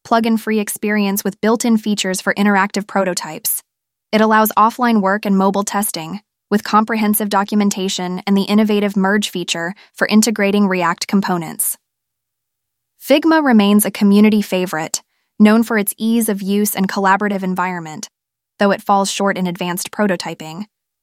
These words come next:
particularly for dynamic user flows and user input testing. The once popular Adobe X D was discontinued in twenty twenty-three, although it gained recognition for its time-saving auto animation feature.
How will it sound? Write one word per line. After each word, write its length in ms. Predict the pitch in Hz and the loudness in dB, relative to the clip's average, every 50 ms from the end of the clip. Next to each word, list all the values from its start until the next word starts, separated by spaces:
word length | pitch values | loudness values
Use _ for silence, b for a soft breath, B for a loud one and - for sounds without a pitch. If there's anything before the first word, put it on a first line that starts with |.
| _ _ | _ _
particularly 640 | - 247 214 - 262 262 233 202 180 175 175 175 180 | -2 -2 0 0 0 0 0 0 0 0 -2 -4 -4
for 140 | 196 - 190 | -2 -2 0
dynamic 500 | 196 185 185 185 185 185 190 185 - 190 | 0 2 2 2 2 2 0 0 0 0
user 240 | 196 196 190 180 | 0 0 0 0
flows 340 | 185 - 180 165 170 175 175 | -4 -4 -6 -4 -4 -4 -2
and 140 | 180 180 180 | -2 0 2
user 240 | 190 190 180 185 175 | 2 2 2 0 0
input 320 | - 190 196 - 185 - | 0 0 0 0 -2 -6
testing. 560 | - - 170 175 - - 160 156 156 - 208 - _ _ _ _ _ _ _ _ _ _ _ _ _ _ _ _ _ _ _ _ _ _ _ _ _ _ _ _ _ | -6 -6 -6 -6 -6 -6 -8 -8 -8 -10 -10 -12 _ _ _ _ _ _ _ _ _ _ _ _ _ _ _ _ _ _ _ _ _ _ _ _ _ _ _ _ _
The 80 | 214 214 | 2 4
once 240 | 214 233 262 262 - | 4 4 2 0 -4
popular 500 | - - 208 220 220 233 220 214 208 196 | -4 -4 -4 -2 -2 -2 -2 -2 -2 -2
Adobe 400 | - 196 196 190 202 202 208 - | -2 -2 -2 0 0 0 0 -2
X 240 | - 185 - - - | -2 -6 -8 -8 -6
D 260 | 196 190 185 185 185 | -4 -4 -2 -2 -2
was 200 | 185 180 180 - | -2 -4 -4 -2
discontinued 640 | - 202 208 - - 226 202 208 - 196 196 190 185 | -2 -2 -2 0 2 2 2 2 2 0 0 0 0
in 120 | 175 175 | -2 -4
twenty 280 | - - 208 196 202 202 | -4 -2 0 2 2 0
twenty-three, 720 | 196 - 196 190 180 175 - - 175 170 151 - - 208 - _ _ _ _ _ _ _ _ _ | 0 -2 -4 -4 -4 -4 -6 -6 -6 -6 -6 -10 -16 -18 -20 _ _ _ _ _ _ _ _ _
although 220 | - 214 208 208 208 | 0 2 4 4 2
it 140 | - - - | 2 0 -2
gained 240 | 202 208 214 208 | 0 0 2 2
recognition 640 | 196 196 - 196 185 190 196 202 - - 180 180 190 | 0 -2 -4 -4 -4 -2 -2 -2 -2 -4 -6 -8 -6
for 120 | - 190 | -4 -6
its 180 | 185 180 - - | -6 -6 -6 -10
time-saving 680 | - - 196 202 208 208 - - 180 180 180 180 185 - - | -6 -4 -2 0 0 0 0 -2 -4 -4 -4 -4 -4 -4 -2
auto 260 | 185 185 185 185 185 | -2 -2 -2 -2 -4
animation 540 | - 185 180 180 175 175 170 - - 175 175 | -4 -4 -6 -6 -6 -6 -8 -8 -8 -8 -10
feature. 480 | - 175 170 - - 160 151 - - | -10 -12 -10 -10 -10 -10 -10 -14 -16